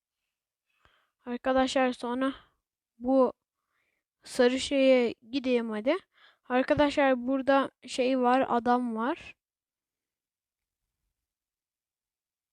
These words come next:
Bir de burada da Wednesday var.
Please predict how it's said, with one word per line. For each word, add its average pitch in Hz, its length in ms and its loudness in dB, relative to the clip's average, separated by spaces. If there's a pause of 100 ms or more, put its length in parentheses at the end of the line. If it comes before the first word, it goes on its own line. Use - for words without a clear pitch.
(840)
Bir 247 180 -6
de 294 200 2 (4000)
burada 254 600 0
da 311 200 2 (1700)
Wednesday 240 800 2
var. 190 480 -6